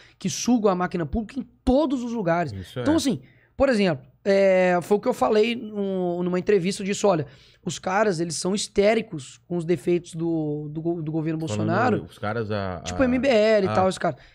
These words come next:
Speaker 1: Eles são histéricos com o governo Bolsonaro e, e são tímidos com as suas qualidades. Ninguém fala, por exemplo, que o Carlos Nadalim criou a Secretaria da Alfabetização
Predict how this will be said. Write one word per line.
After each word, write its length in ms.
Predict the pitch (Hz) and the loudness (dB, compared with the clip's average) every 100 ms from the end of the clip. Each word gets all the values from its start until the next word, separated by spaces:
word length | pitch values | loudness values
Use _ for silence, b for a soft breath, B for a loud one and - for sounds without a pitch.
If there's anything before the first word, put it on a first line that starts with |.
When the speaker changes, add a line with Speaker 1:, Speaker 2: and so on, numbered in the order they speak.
| b | b
Speaker 1:
Eles 120 | 185 180 | -4 -2
são 120 | 247 | -2
histéricos 580 | - 208 214 220 - - | -2 2 2 2 -2 -8
com 120 | 185 | -4
o 40 | |
governo 300 | 180 165 175 | -2 -2 -2
Bolsonaro 640 | 170 165 170 160 196 247 160 b b b _ | -4 -6 -6 -4 -4 -4 -6 b b b _
e, 360 | 202 214 220 214 | -4 -2 -2 -4
e 40 | |
são 200 | - 254 | -4 -4
tímidos 480 | - 254 294 269 180 | -2 0 2 0 -2
com 100 | 214 | -2
as 80 | 208 | -4
suas 180 | 233 - | -6 -4
qualidades. 640 | 226 226 208 233 175 - _ _ _ | -4 0 0 2 -2 -10 _ _ _
Ninguém 300 | 208 214 269 | 0 0 0
fala, 220 | - 247 | 2 2
por 120 | 233 | 2
exemplo, 200 | 202 208 | 0 -2
que 60 | 262 | -4
o 20 | |
Carlos 240 | 247 226 214 | 0 0 0
Nadalim 420 | 214 190 175 233 | 0 2 2 -2
criou 200 | 233 208 | -4 -4
a 40 | |
Secretaria 560 | 196 190 190 185 175 180 | -4 -6 -4 -2 0 0
da 80 | 175 | -2
Alfabetização 840 | 170 180 170 180 160 - 247 233 | -4 -8 -8 -6 -4 -2 -4 -4